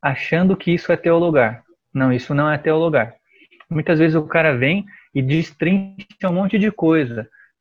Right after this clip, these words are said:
Fala assim, "Não, que na palavra no grego diz isso, que não sei o que lá, que a Septuaginta usa tal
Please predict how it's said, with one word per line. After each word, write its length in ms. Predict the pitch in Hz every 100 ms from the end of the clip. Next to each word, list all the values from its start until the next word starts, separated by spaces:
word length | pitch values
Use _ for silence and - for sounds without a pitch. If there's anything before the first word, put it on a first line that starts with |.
| _ _ -
Fala 120 | 131
assim, 100 | 160
"Não, 300 | 190 202 143
que 120 | -
na 120 | 147
palavra 440 | 147 147 151 156 160
no 140 | 151
grego 380 | 135 143 147 139
diz 260 | 131 127 117
isso, 420 | 165 190 - 170
que 180 | - 147
não 120 | 139
sei 140 | -
o 80 | 131
que 140 | - 113
lá, 220 | 120 135
que 120 | -
a 40 | 120
Septuaginta 720 | 135 - 131 123 127 135 131
usa 240 | 131 127
tal 340 | - 123 123